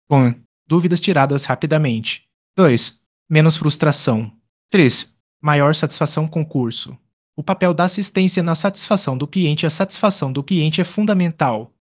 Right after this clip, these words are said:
Se você se sente apoiado, você fica feliz. E a felicidade leva à lealdade. Quando você tem acesso a recursos de suporte ao cliente em plataformas de treinamento corporativo, isso faz toda a diferença.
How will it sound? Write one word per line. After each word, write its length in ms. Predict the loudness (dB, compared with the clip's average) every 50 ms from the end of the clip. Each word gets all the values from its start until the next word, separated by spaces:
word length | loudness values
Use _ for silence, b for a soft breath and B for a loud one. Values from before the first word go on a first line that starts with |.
| _ -4
Se 100 | 0 2
você 200 | 2 4 2 2
se 140 | 2 2 2
sente 320 | 4 6 6 6 6 4
apoiado, 520 | 2 4 4 4 6 4 2 0 -4 -10 _ -6
você 240 | -4 0 0 2
fica 240 | 4 2 4 4 2
feliz. 640 | 2 2 0 0 0 0 0 0 -2 -4 -4 _ _ _ _ _ _ _ -2
E 80 | -2 -2
a 40 |
felicidade 680 | 2 2 2 2 0 -2 -2 0 2 2 2 2 2 2
leva 260 | 2 2 2 2 2
à 20 |
lealdade. 720 | 2 2 2 0 0 2 0 0 0 0 -4 -8 -14 -16 -20 _ _ _ _ _ _
Quando 200 | 0 2 2 2
você 260 | 4 2 0 0 0 0
tem 160 | 0 0 0
acesso 380 | 0 0 0 -2 0 0 0
a 20 | 0
recursos 600 | 0 0 -2 0 2 2 2 2 2 0 -2 0
de 100 | 0 0
suporte 460 | 2 0 0 2 2 2 2 4 2
ao 60 | 0
cliente 380 | 2 2 2 2 2 0 0 -2
em 60 | 0
plataformas 680 | 2 0 0 2 0 -2 0 2 2 4 4 4 4
de 140 | 4 0 0
treinamento 540 | 2 2 2 2 2 2 0 0 -2 -6 -6
corporativo, 920 | 0 0 0 2 2 2 4 2 2 2 0 0 0 0 -2 -6 -12 _ -6
isso 180 | -4 -2 -2 0
faz 220 | 2 2 0 0
toda 240 | 2 0 2 2 2
a 20 | 2
diferença. 720 | 2 2 2 2 2 2 2 0 -2 -6 -8 -10 -16